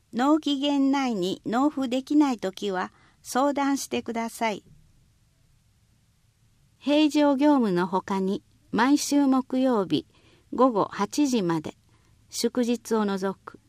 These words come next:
と、毎月第四日曜日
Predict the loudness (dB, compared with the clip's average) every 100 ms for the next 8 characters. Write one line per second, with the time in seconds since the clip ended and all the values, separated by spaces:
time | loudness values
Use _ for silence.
0 | _ _ -6 -6 _ -20 _ _ 2 6
1 | 6 2 -6 -6 -6 -6 -2 0 2 2
2 | 4 4 4 2 -2 0 0 0 -2 -6